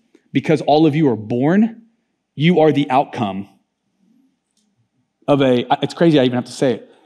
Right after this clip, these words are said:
I'm not gonna say heterosexual cis relationship. I'm gonna say normal relationship. I'm gonna say normal, 'cause that's actually what it is. You were all an outcome of that.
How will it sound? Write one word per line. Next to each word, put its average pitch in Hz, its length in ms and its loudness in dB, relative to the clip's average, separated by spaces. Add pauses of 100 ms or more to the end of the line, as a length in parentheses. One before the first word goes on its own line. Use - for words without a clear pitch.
I'm 170 80 2
not 208 120 4
gonna 170 120 2
say 147 180 0
heterosexual 139 800 -2
cis - 380 -4
relationship. 113 580 -6
I'm 127 80 0
gonna 156 140 4
say 143 180 -2
normal 113 640 -6 (120)
relationship. 107 540 -10 (1300)
I'm 165 60 2
gonna 175 100 4
say 143 320 -2
normal, 123 540 -4
'cause 135 100 -14
that's 135 160 -4
actually 131 280 -4
what 113 120 -4
it 101 80 -12
is. - 420 -16 (440)
You 151 120 2
were 156 80 4
all 147 340 4
an 131 60 -2
outcome 110 480 -4
of 110 100 -8
that. 95 340 -6